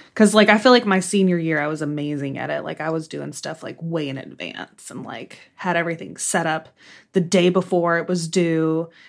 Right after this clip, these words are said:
and, like, had everything, like, set up to,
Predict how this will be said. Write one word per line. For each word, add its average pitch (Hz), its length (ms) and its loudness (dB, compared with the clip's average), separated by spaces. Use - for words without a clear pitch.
and, 170 200 -4
like, 151 400 -6
had 175 260 0
everything, 165 580 -2
like, 147 260 -8
set 170 220 2
up 165 180 -4
to, 147 260 -4